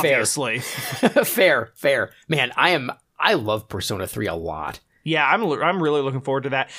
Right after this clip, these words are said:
Speaker 1: It's gonna be really interesting, too, because Persona three was a game that I was basically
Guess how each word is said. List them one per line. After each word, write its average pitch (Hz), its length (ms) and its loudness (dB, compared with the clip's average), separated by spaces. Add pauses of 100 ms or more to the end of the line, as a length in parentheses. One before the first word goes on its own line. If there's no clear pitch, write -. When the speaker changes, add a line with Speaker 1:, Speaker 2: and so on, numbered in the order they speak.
(140)
Speaker 1:
It's - 140 0
gonna 381 120 0
be 381 120 2
really 240 260 4
interesting, 196 520 -2
too, 196 340 0
because 147 720 -2
Persona 226 420 -2
three 226 200 -2
was 202 160 0
a 180 60 -2
game 165 300 -2
that 160 100 0
I 160 160 2
was 156 160 -4
basically 175 560 -2